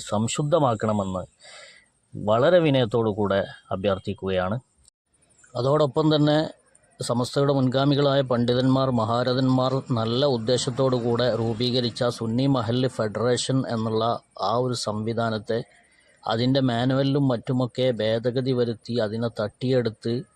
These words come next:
സ്വയിഷ്ടപ്രകാരം കൈകാര്യം ചെയ്യാനുള്ള അതിമോഹത്തിന് കൂടി ഒരു തിരിച്ചടിയാണ് ഇത് കിട്ടിയിരിക്കുന്നത് എന്നുകൂടെ നമ്മൾ മനസ്സിലാക്കണം. ഈ സുന്നി മഹല്ല് ഫെഡറേഷൻ്റെ കീഴിലായിരുന്നു ജമിയത്തുൽ ഖുതബ.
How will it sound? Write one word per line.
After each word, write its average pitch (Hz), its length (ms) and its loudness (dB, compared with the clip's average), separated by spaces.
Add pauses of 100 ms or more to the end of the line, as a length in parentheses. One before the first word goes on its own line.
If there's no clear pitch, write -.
(1160)
സ്വയിഷ്ടപ്രകാരം 139 1000 2
കൈകാര്യം 127 500 2
ചെയ്യാനുള്ള 123 560 0 (100)
അതിമോഹത്തിന് 135 840 0
കൂടി 120 340 -2
ഒരു 117 200 2 (680)
തിരിച്ചടിയാണ് 120 800 0 (120)
ഇത് 113 160 -6
കിട്ടിയിരിക്കുന്നത് 107 800 -4
എന്നുകൂടെ 101 500 -4 (720)
നമ്മൾ 110 240 0
മനസ്സിലാക്കണം. 101 640 -2 (480)
ഈ 123 140 -2
സുന്നി 127 260 2
മഹല്ല് 131 420 2
ഫെഡറേഷൻ്റെ 127 580 0
കീഴിലായിരുന്നു 123 720 0
ജമിയത്തുൽ 107 480 -2
ഖുതബ. 98 320 -4